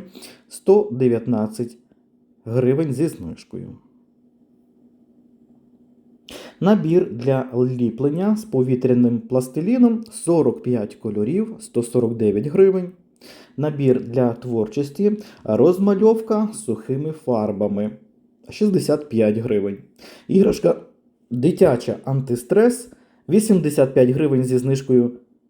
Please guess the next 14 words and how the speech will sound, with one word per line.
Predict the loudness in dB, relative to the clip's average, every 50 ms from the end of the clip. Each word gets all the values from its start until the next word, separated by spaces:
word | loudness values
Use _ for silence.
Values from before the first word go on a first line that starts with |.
| _ -6
тридцять | -2 0 0 0 -2 -8 -10 -8
відсотків. | -8 -8 -8 -6 -4 -4 -4 -4 -6 -14 -16 -16 -16 -16 _ _ _ _ _ _ _ _ _ _ _ _ _ _ _ _ _ _ _ _ _ _ _ _ _ _ _ _ _ _ _ _ _ _ _ _ _ _ _ _ _ _ _ _ _ -18 -18 -18 -18 -20 -20 -20 _
Книга | -4 -2 2 2 2 2 2 2 0 -2 -6
серії | -4 0 2 2 2 2 2 0 -2
«Цікава | -6 -6 -8 -6 -2 0 0 2 2 0 -2 -4 -8 -6
енциклопедія» | -4 -4 -4 -4 -4 -2 0 -2 -2 0 0 0 0 0 0 2 2 2 0
у | 0 -4 -6 -4
подарунок, | -2 0 0 2 2 2 2 2 2 0 0 0 -2 -4 -8 -16 -20 _ _ _ _ _ _ _ _ _ _ _ _ _ _ _ _ _ _ _ _ _ _ _ _ _ _ _ -18
шістдесят | -6 0 0 0 2 0 -2 0 0 -2 -2
дві | -2 -4 -4 -2
гривні. | -2 -2 0 0 0 0 0 -2 -6 -8 -12 -12 -16 _ _ -20 -20 -20 -20 -20 -20 -20 _ -8
Книга | -4 -2 0 0 0 0 -2
серії | 0 2 4 4 6 6 6 4 2 0
«Граємо | -6 -6 -4 -2 0 0 0 0 0 -2 -2 -4 -6 -8